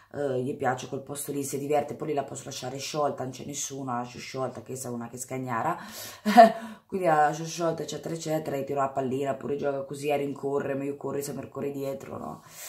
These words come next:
E quello sì, gli piace tanto, quel posto lì, insomma. È una via che si chiama via Cambi, che c'è sto parco dei cani dietro.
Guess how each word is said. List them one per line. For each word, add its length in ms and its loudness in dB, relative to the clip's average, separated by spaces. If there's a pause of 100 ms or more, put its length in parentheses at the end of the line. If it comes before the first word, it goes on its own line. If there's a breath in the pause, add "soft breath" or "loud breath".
(180 loud breath)
E 160 -6
quello 260 0
sì, 240 -2
gli 80 0
piace 300 -8
tanto, 340 -8
quel 180 -10
posto 360 -8
lì, 100 -2
insomma. 420 -8
È 180 2
una 140 0
via 240 4
che 80 -6
si 100 -8
chiama 180 -2
via 140 -2
Cambi, 320 0
che 100 -4
c'è 140 -6
sto 180 -8
parco 300 -2
dei 120 -4
cani 340 -4
dietro. 520 -10